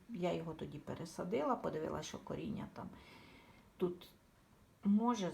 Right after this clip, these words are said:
за вологу йому було, може, щось не так зробила, але не знаю, півроку так гарно все було. І, ну,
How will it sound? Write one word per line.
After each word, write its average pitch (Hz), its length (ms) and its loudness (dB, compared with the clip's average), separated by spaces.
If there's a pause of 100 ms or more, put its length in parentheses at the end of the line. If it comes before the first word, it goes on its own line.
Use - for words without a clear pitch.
за 160 100 2
вологу 202 500 2
йому 185 300 2
було, 170 400 -2
може, 175 340 0
щось 175 320 -6
не 151 120 -4
так 143 260 -4
зробила, 180 560 0
але 151 180 0
не 147 160 -2
знаю, 151 360 -4
півроку 170 680 -2 (540)
так 143 200 0
гарно 151 440 0
все 143 220 -4
було. 156 380 -2
І, 135 160 -4 (680)
ну, 254 180 -2